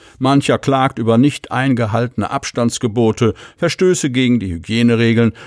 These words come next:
und nicht getragene Schutzmasken. Deutschlandweit verbreitet sich das Coronavirus wieder stärker. Achthundertfünfzehn neue Infektionen mit dem sars-cov-zwei Virus wurden dem Robert-Koch-Institut, kurz R K I,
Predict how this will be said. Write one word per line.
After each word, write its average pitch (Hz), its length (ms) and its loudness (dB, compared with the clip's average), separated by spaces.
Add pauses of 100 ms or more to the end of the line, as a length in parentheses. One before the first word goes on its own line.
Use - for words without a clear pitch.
und - 280 -2
nicht 127 360 0
getragene 101 520 -6
Schutzmasken. - 840 -8 (440)
Deutschlandweit 135 800 2 (220)
verbreitet 131 560 -2
sich 127 140 -4
das - 200 -4
Coronavirus 127 840 0
wieder 120 200 0
stärker. 123 580 0 (320)
Achthundertfünfzehn 135 1000 -2
neue 117 260 4
Infektionen 139 720 2 (180)
mit 123 160 0
dem 107 260 2
sars-cov-zwei 117 1400 0
Virus 135 520 2
wurden 127 460 0
dem 123 120 -4
Robert-Koch-Institut, - 1200 -2
kurz 104 280 0
R 107 220 -8
K 87 160 -4
I, 110 300 0